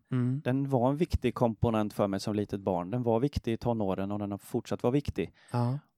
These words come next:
Speaker 2: Och då på något sätt, för att kunna behålla någonting som känns viktigt för mig
Speaker 1: Mm.
Speaker 2: när det blir attackerat utifrån, så har jag ju behövt, eh,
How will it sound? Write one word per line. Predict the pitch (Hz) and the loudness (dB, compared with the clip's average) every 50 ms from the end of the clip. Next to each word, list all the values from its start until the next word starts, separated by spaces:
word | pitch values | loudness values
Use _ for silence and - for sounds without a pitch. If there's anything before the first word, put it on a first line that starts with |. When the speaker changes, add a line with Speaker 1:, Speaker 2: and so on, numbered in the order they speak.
| _ | _
Speaker 2:
Och | - 131 120 | 0 2 4
då | 120 110 104 | 4 2 2
på | - - | 2 2
något | 151 143 127 - | 0 0 0 0
sätt, | - 127 110 - _ _ - - - - _ _ _ _ _ _ _ _ _ _ _ _ - - | 2 2 2 2 _ _ -20 -20 -20 -20 _ _ _ _ _ _ _ _ _ _ _ _ -20 -8
för | - - 120 | -2 0 0
att | 117 - | 0 2
kunna | - 127 113 113 | 0 2 2 2
behålla | 107 120 113 123 110 104 107 139 165 | 2 4 4 4 4 4 4 2 2
någonting | 175 143 127 113 - 120 107 101 | 2 2 0 0 0 0 0 -2
som | - 113 107 | -4 -6 -4
känns | - - 120 123 139 139 | -2 0 0 0 2 2
viktigt | 151 160 - - - 110 - | 0 0 0 0 -4 -4 -4
för | - 117 | -2 -2
mig | 110 101 95 98 104 110 - _ _ _ | 0 2 4 2 2 0 -2 _ _ _
Speaker 1:
Mm. | - 127 123 120 127 135 160 _ _ _ _ - | 0 0 2 2 0 -2 -6 _ _ _ _ -2
Speaker 2:
när | 131 127 120 113 107 | 2 4 4 4 4
det | 98 113 98 | 2 2 2
blir | 104 113 107 | 4 4 2
attackerat | 101 - - 104 - 117 104 98 92 - | 2 0 -2 -4 -2 -2 -2 -2 -2 -4
utifrån, | 113 110 - 104 - - 98 120 135 135 120 | -6 -6 -6 -8 -6 -4 -2 -2 -2 -2 -4
så | - - 120 | -6 -4 -2
har | 117 131 143 | 0 0 2
jag | 131 123 | 2 2
ju | 120 120 110 120 143 - _ _ _ _ _ _ | 2 0 -2 -4 -10 -20 _ _ _ _ _ _
behövt, | - 131 107 113 104 - - - _ - - - _ _ _ _ - - _ _ _ _ _ _ _ _ _ _ _ _ _ _ _ _ _ - - - | -2 0 0 0 -2 -6 -10 -20 _ -18 -18 -18 _ _ _ _ -20 -20 _ _ _ _ _ _ _ _ _ _ _ _ _ _ _ _ _ -20 -20 -20
eh, | - - - | -18 -18 -18